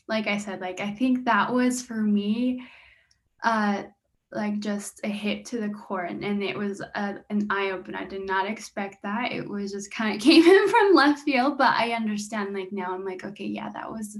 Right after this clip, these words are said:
it had to be the foundation." And, and then there was something else too. I don't know if it was the same lesson or later on, where you mentioned, like, a movie where you say, like, um, "You will always fail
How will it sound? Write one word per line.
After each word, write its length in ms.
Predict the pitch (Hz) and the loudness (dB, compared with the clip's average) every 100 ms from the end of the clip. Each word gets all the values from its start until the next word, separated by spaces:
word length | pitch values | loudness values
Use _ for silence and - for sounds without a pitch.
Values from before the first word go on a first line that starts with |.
| 208 _ _ _ | -16 _ _ _
it 60 | 220 | -6
had 280 | 208 214 208 | -2 0 -2
to 80 | 202 | -4
be 380 | 202 185 196 - _ _ _ | -4 -6 -8 -14 _ _ _
the 100 | 214 | -10
foundation." 920 | 208 202 190 214 214 - 180 175 208 208 | -6 -4 -2 -2 -2 -4 -6 -4 -6 -4
And, 380 | 214 208 202 - _ _ _ - | -2 0 0 -4 _ _ _ 2
and 100 | 254 | 4
then 100 | 262 | 6
there 140 | 285 | 6
was 160 | 285 277 | 6 4
something 380 | 302 320 392 392 | 4 4 4 2
else 440 | 240 240 233 - - | 4 4 2 -4 -10
too. 260 | - 240 | -6 -2
I 80 | 226 | -2
don't 220 | 226 220 | -2 -2
know 100 | 233 | -4
if 80 | 214 | -4
it 80 | 226 | -6
was 120 | 202 | -8
the 60 | 202 | -10
same 300 | - 240 240 | -8 -4 -2
lesson 260 | 214 220 | -4 -4
or 160 | 214 208 | -2 0
later 280 | 214 214 202 | 0 0 0
on, 160 | 202 | 0
where 240 | 202 196 202 _ _ _ _ _ _ _ _ | -2 -6 -12 _ _ _ _ _ _ _ _
you 420 | - 247 254 254 | 0 4 6 6
mentioned, 640 | 247 240 285 302 - 370 370 | 4 6 8 8 6 4 6
like, 240 | 330 254 | 4 2
a 60 | 240 | 2
movie 640 | 214 214 220 214 196 185 190 | 4 4 4 0 -2 -4 -6
where 140 | 202 | -6
you 240 | 208 208 | -4 -2
say, 340 | 208 - 214 214 | -4 -4 -2 -2
like, 380 | 196 190 - - _ _ _ _ _ _ - 151 - | -2 -4 -8 -16 _ _ _ _ _ _ -10 -8 0
um, 460 | 220 208 202 208 - | 2 4 2 -2 -6
"You 200 | 220 233 | -4 -2
will 200 | 233 - | -2 -2
always 600 | - 233 240 285 320 311 | 2 2 4 4 4 2
fail 760 | - - 214 214 220 277 330 330 | -4 -2 0 2 2 2 0 -2